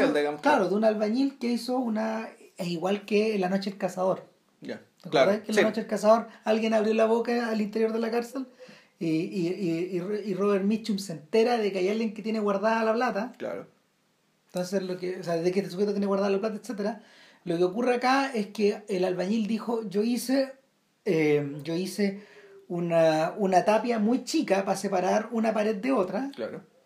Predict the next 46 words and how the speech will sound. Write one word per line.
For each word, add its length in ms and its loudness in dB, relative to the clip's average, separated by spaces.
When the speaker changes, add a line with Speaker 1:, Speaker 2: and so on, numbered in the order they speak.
Speaker 2:
Y 720 -2
Speaker 1:
Y 80 -10
sucede 280 -4
que 60 0
en 60 0
uno 80 -2
de 60 0
las 140 -2
pa-, 80 -8
en 80 -6
uno 160 -2
de 60 2
los 80 0
lados 360 2
hay 180 -2
una, 540 -4
hay 100 0
una 160 -6
caja 220 -8
de 80 -8
empeño. 360 -12
Speaker 2:
está 160 -4
la 120 2
tía 200 0
rica. 280 -14
Speaker 1:
La, 200 -8
la 160 -6
tía 160 -4
rica, 280 -4
el 80 -4
Monte 280 -8
Piedad, 340 -2
como 140 -8
se 140 -10
llame, 200 -8
digamos, 220 -16
Speaker 2:
Claro. 160 -8
Speaker 1:
de, 120 -20
de 100 -2
pawn, 220 -2
de 100 -4
pawn 180 -2
shop. 140 -12
Speaker 2:
Claro. 260 -6
Entonces, 640 0
eh, 720 2